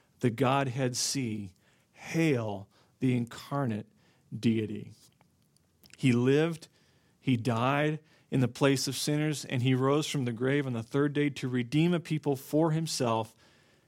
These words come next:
and having conquered that curse, will restore all things. Through Jesus and Jesus alone, God's kingdom plan for human history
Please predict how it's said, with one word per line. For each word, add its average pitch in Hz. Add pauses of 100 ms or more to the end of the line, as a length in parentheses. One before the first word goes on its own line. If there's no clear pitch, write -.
(120)
and 143
having 123
conquered 139
that 117
curse, 127
will 131
restore 113 (560)
all 120
things. 95 (920)
Through 156
Jesus 120
and 123
Jesus 135
alone, 131
God's 127
kingdom 156
plan 143
for 131
human 131
history 117